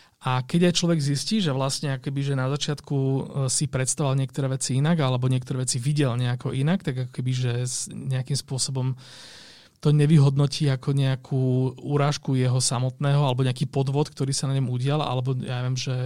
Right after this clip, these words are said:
si, to, sa to bude hanbiť priznať, že on sa z-, zmýlil a bude sa tváriť, že to bolo nejak inak. A že keď akoby, že, že po-, že v takom prípade potom nie je to až taká tragédia, keď si ľudia proste aj prídu na nejaké akože horšie veci alebo zlé vlastnosti. A n-,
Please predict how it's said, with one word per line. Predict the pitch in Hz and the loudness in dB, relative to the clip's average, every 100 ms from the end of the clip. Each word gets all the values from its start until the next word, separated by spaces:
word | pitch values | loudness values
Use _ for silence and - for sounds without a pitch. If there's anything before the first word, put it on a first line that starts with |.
| 127 123 123 | -6 -8 -10
si, | - 156 127 | -8 -8 -8
to, | - 135 | -8 -6
sa | - | -6
to | 139 | -6
bude | 135 131 | -4 -2
hanbiť | 127 139 143 | 0 -2 -2
priznať, | - 139 143 127 | -4 -2 -2 -2
že | 123 | -2
on | 135 | -4
sa | - | -4
z-, | 131 - 127 | -6 -6 -4
zmýlil | 135 135 135 139 160 190 | 0 2 2 2 2 0
a | 123 | -2
bude | 127 | -2
sa | 131 131 | -4 -6
tváriť, | 127 127 127 | -6 -4 -4
že | 127 | -6
to | 131 | -4
bolo | 131 | -2
nejak | 131 127 123 | 0 0 0
inak. | 131 208 - - _ _ _ _ _ | -2 -2 -4 -20 _ _ _ _ _
A | - | -2
že | 131 147 | 0 2
keď | 170 170 | 2 2
akoby, | - 180 | 2 4
že, | 175 - | 4 4
že | 151 | 0
po-, | 143 165 | 0 2
že | 151 | 2
v | 143 | 2
takom | 165 202 | 4 4
prípade | 190 165 180 170 | 4 4 4 4
potom | 170 165 | 4 4
nie | 156 175 | 6 6
je | |
to | 165 | 4
až | 127 - | 0 -2
taká | 135 | -4
tragédia, | 139 127 123 139 135 | -2 0 0 2 0
keď | 127 127 | 0 -4
si | 135 | -2
ľudia | 131 127 | -2 -2
proste | 131 131 - 131 | -2 -4 -2 -2
aj | 127 123 123 | 0 0 -2
prídu | 127 139 143 | -2 0 0
na | 131 120 | 0 0
nejaké | 127 123 123 123 120 | 0 -2 -2 -4 -4
akože | 127 123 | -4 -2
horšie | 120 113 123 - 131 | -2 -2 -4 -4 -4
veci | 120 123 131 | -4 -4 -4
alebo | 123 127 | -4 -2
zlé | 127 | -2
vlastnosti. | 131 123 127 - 151 - 180 170 - _ - - - - - _ - | 0 -2 -2 -2 -2 0 -2 -2 -12 _ -20 -20 -20 -20 -20 _ -10
A | 127 123 | -2 0
n-, | 135 | 0